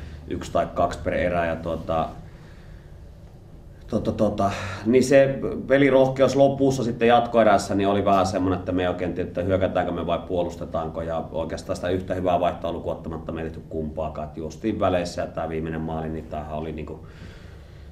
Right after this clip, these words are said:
emämunaus meidän, meillä oli siinä, meillä oli välillä kolme hyökkää ja yksi pakki, että haetaan rohkeasti voitto, mutta tota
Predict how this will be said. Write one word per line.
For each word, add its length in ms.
emämunaus 680
meidän, 240
meillä 200
oli 120
siinä, 200
meillä 100
oli 120
välillä 200
kolme 360
hyökkää 400
ja 100
yksi 240
pakki, 320
että 140
haetaan 360
rohkeasti 520
voitto, 340
mutta 260
tota 520